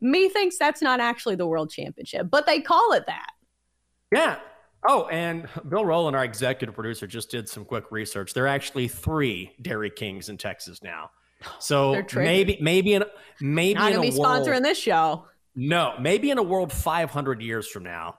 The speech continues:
Speaker 2: Dairy King will be super popular and everyone will, oh, Graham, Texas, that's right next, that's the one right next to Breckenridge, Texas. That's where I grew up. I was talking about Graham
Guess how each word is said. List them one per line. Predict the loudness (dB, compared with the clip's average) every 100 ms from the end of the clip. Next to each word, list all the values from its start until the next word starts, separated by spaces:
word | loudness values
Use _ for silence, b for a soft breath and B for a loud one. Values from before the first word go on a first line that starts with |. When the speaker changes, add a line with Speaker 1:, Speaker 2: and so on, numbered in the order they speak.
| -4
Speaker 2:
Dairy | 0 2 0
King | -2 -6 -6 -6 -10 -12
will | -8
be | -6 -6
super | -6 -6 -8
popular | -4 -4 -4 -8 -6 -6 -6
and | -8 -2
everyone | 0 0 -2 -2 -4
will, | -8 -4
oh, | -4 -2
Graham, | -2 -2 0
Texas, | -2 -2 -6 -6
that's | -6 -4
right | -4 -4
next, | -4 -8 -4
that's | -2 -2
the | -2
one | 2 4 2 -2 B B
right | -2 0
next | 0 0
to | -2
Breckenridge, | 0 0 0 0 0 0
Texas. | -2 0 -2
That's | 0 0 0
where | 2
I | 2
grew | 2 0
up. | 2
I | 0
was | 0
talking | 2 2 2 0
about | 2 0 -2
Graham | -2 2 4 4 2